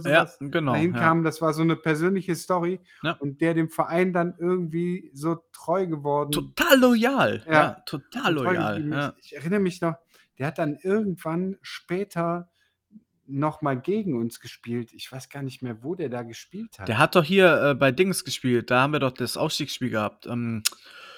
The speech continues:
Speaker 1: ah, jetzt bin ich darauf
Speaker 2: Hiesfeld?
Speaker 1: vorbereitet. Hiesfeld, ja, ich glaub
Speaker 2: Hiesfeld.
Speaker 1: schon. Ich mein
Speaker 2: Ja.
Speaker 1: schon, ja.
Speaker 2: Ja, ja, Hiesfeld war das, genau.
Speaker 1: Ein gefühltes
Speaker 2: Ja.
Speaker 1: Abschiedsspiel noch mal.
Speaker 2: Ja, genau. Also, ne, und Alexio, da kannst du auch so geile Gesänge drauf machen
Speaker 1: Ja.
Speaker 2: und sowas. Also,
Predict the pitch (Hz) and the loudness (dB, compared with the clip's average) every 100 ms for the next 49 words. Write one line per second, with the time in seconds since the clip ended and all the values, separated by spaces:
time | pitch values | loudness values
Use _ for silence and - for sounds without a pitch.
0 | - - 135 143 143 135 123 - _ 120 | -20 -10 0 2 2 0 -2 -8 _ -10
1 | 120 139 135 131 123 - 120 113 110 110 | -6 -4 -2 0 0 2 0 2 4 4
2 | 208 - 170 247 190 135 107 139 143 208 | 2 4 6 8 8 6 6 4 4 4
3 | 151 147 113 95 131 170 214 147 151 196 | 2 4 4 4 2 2 2 4 4 4
4 | 113 139 151 143 156 170 151 147 165 - | 0 2 2 2 4 6 6 4 0 0
5 | 117 104 104 101 98 - 131 131 101 92 | -2 0 -2 -4 -6 -6 0 2 0 -4
6 | _ _ - 160 147 139 160 156 - 185 | _ _ -2 0 0 4 4 4 6 6
7 | - 135 - - 120 107 107 107 113 104 | 6 -4 -4 -8 -6 -4 -6 -6 -4 -4
8 | - _ - 185 208 - 160 196 175 113 | -6 _ -2 2 2 0 2 6 8 6
9 | - 156 160 165 170 202 196 151 160 143 | 2 0 2 2 4 4 2 0 -2 0
10 | 139 165 170 147 143 139 151 151 135 - | 0 0 -2 0 0 0 -4 0 -2 -2
11 | 147 127 117 123 120 110 117 131 120 107 | -4 4 4 4 0 0 2 2 2 0
12 | 104 113 101 110 110 107 107 107 104 123 | -2 -2 2 2 0 -6 -10 -6 -6 -4
13 | 123 131 | -4 -4